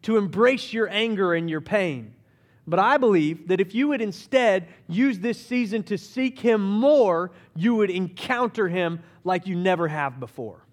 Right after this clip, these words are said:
I believe that in this season, if instead of pulling away from God,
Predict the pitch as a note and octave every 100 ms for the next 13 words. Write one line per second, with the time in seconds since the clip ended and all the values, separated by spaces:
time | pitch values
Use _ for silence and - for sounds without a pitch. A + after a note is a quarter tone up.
0 | _ _ _ _ _ _ _ - A3 C4+
1 | B3+ A3 - - - G3 G3 G3 B3+ -
2 | B3+ A#3 G#3 G3+ G3+ F#3 B3 G#3+ D#3+ -
3 | A#3+ G#3 F#3+ F3+ D#3+ E3 A#3+ C#4+ - G#3+
4 | F3+ F3+ D#3+ D#3+